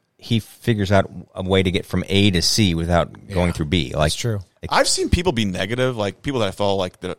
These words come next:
Speaker 3: I'm friends with on Instagram that are normal people. One of them's, like, a realtor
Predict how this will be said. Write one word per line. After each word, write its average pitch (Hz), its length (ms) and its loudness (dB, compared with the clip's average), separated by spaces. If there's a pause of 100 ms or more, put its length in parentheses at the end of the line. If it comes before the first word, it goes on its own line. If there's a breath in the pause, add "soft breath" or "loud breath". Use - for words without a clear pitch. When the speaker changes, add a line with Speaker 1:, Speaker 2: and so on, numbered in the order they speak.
Speaker 3:
I'm 95 100 -8
friends 98 180 -8
with 90 80 -12
on 76 100 -8
Instagram 110 420 -6
that 92 80 -6
are 87 40 -4
normal 101 200 -2
people. 113 400 -8 (120)
One 107 100 -2
of 123 40 0
them's, 107 100 -2
like, 82 80 -10
a 78 40 -10
realtor 113 380 -4